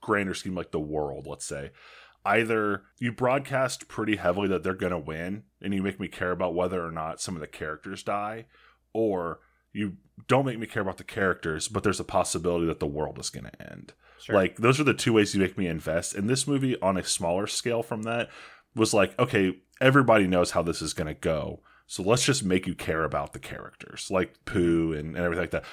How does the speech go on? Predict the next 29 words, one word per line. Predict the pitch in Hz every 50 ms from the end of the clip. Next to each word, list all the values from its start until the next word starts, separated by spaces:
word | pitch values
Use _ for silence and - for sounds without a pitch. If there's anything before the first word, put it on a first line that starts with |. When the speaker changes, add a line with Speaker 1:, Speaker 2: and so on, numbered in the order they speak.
| - -
Speaker 1:
Like, | 107 101
let's | 113 127 127 -
dig | - - 123 117 101
into | 104 104 101 98 - - 98 90 87 87 85 82 - - - _ _ -
the | 107 104 95
people | 90 - - 95 87 - 78 73 69 76 - - _ -
and | 92 92 90 92
make | 95 92 92 -
it | 95 82
just | - 90 - 95
a | 85
delightful | - 90 80 73 80 78 82 - - - 82 78 76 78 76
film | - - - 87 80 78
about | 76 - - -
people." | - - - 87 - - - - - - _ _ - - - - _ _ -
'Cause | - 131 - 127
Speaker 2:
Yeah. | 165
Speaker 1:
you | 175 143
know | 131 120
how | 104 95 92 90
it's | 87 -
gonna | - 95 85 82 78 -
end. | 85 87 82 78 76 76 -
So | - - 90
they | 82 90 92
didn't | 92 98 101 92 92 90
try | 82 - - 85 78
to, | 82 80
like, | 76 73 76 73 - - -